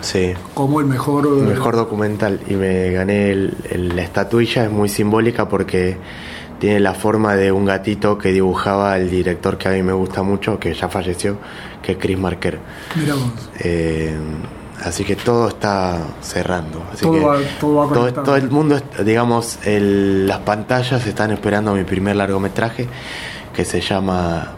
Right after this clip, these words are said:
Speaker 1: se va a llamar, ya se llama, La combinación de los elementos, que habla sobre, entre otras cosas, eh,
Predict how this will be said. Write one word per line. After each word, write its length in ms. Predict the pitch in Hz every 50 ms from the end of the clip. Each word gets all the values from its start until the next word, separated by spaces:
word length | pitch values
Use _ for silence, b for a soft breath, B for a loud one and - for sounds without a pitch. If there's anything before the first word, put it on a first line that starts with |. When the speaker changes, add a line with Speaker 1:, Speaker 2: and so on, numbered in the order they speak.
| - - - -
Speaker 1:
se 60 | -
va 80 | 95 101
a 40 |
llamar, 400 | 101 - 101 95 104 104 107 104 101
ya 240 | - - - 90 85
se 140 | - 90
llama, 340 | - - 101 95 101 110 107 B B B B B B B B B B -
La 200 | 82 90 90 -
combinación 640 | 90 87 92 92 95 92 95 92 - - 113 113 113
de 80 | 110
los 220 | 104 104 101 - -
elementos, 720 | 104 104 107 117 120 117 120 120 - 123 135 135 - - - B B B B B B B B B B B B B - -
que 200 | - 92 95 95
habla 340 | 98 101 101 104 107 110 110
sobre, 460 | - - 98 101 98 98 104 107 104 - - - - - -
entre 300 | 95 95 - - 104 107
otras 260 | 107 - 107 104 -
cosas, 580 | - - 107 117 113 - 127 120 120 123 - - - - -
eh, 280 | - 85 85 82 82